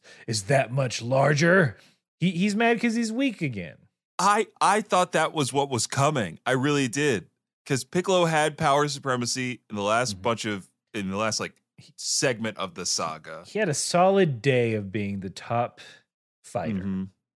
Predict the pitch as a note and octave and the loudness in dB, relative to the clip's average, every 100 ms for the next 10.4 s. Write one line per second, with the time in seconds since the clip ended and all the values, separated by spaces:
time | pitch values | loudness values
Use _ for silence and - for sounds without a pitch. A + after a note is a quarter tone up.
0 | _ _ _ - _ _ _ _ _ _ | _ _ _ -20 _ _ _ _ _ _
1 | _ _ _ _ _ _ _ _ _ - | _ _ _ _ _ _ _ _ _ -6
2 | G#2 F2 D#2 C#2+ C2+ - _ - - _ | -2 0 0 -2 -6 -18 _ -20 -20 _
3 | D#3 D3 - _ - D3+ C3 B2 B2 D3 | -4 -4 -10 _ -2 0 2 2 2 0
4 | - - - _ _ _ _ - A3+ D#4 | -4 -14 -14 _ _ _ _ -4 -4 -4
5 | - A4+ B4 - A#4 B4+ C5+ - - D3+ | -8 -8 -8 -10 -12 -6 -6 -4 -2 0
6 | B2+ G2 F2+ D#2+ - - B2+ - F#3 F3+ | 2 0 -2 -4 -8 -8 -6 0 2 2
7 | C#3 - D#3+ C#3+ C3+ D3+ C3+ - - - | 0 -2 -2 -2 0 0 0 -4 -6 0
8 | G3 E3+ D#3 E3+ F3+ D#3 - A#3 - E3 | 2 4 2 2 2 0 2 2 2 2
9 | C#3 B2 G2 - - - A#3+ B3 G#3+ F#3 | 2 2 0 -8 -6 2 4 4 4 4
10 | D3 - - A4+ | 2 0 0 -4